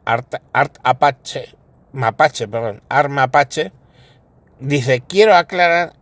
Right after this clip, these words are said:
que he trabajado directamente con arroba Instituto de Mujeres y no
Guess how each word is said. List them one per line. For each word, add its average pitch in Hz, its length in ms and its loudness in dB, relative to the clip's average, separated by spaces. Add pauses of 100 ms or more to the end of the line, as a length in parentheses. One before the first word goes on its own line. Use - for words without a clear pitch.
(300)
que 160 240 2
he 208 60 -2
trabajado 156 760 2
directamente 156 800 -4
con 107 300 -8 (160)
arroba 131 400 2
Instituto 131 440 -6
de 156 60 -4
Mujeres 175 580 -2 (680)
y 170 180 -4
no 208 460 0